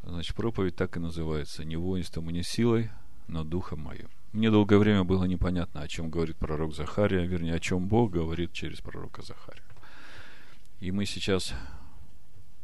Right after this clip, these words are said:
попытаемся заглянуть вглубь этих стихов и попытаемся понять, что же стоит за этими словами.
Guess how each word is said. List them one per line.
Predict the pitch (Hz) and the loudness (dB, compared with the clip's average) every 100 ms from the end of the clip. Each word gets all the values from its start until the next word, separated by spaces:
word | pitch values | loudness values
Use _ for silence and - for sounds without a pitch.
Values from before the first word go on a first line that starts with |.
| - | -4
попытаемся | 92 - - 92 87 - 80 - | -2 -2 0 0 0 -2 -2 -4
заглянуть | 104 98 90 92 92 82 - - - - - - - - - - - - | 0 0 2 2 2 0 -2 -4 -4 -4 -6 -6 -6 -6 -6 -6 -4 -4
вглубь | 87 85 92 92 85 - - - - - - - - - | -4 -2 0 0 0 -4 -4 -4 -6 -6 -4 -4 -4 -4
этих | 92 85 80 | -4 -4 -4
стихов | - 82 - 120 120 117 - | -4 -2 2 4 4 -2 -4
и | 90 85 85 87 - - - - - - - - | -2 0 0 -2 -4 -6 -6 -6 -6 -6 -6 -4
попытаемся | - - 101 110 98 - - | -2 0 2 4 2 2 -2
понять, | 92 95 90 82 - - - - - - - | -2 0 0 -2 -4 -4 -6 -6 -6 -6 -4
что | - - 107 | -4 -2 0
же | 98 | -2
стоит | - 90 90 | 0 2 2
за | 82 | 2
этими | 78 - 76 | 0 -2 -4
словами. | - 69 69 - - | -4 -2 -4 -4 -6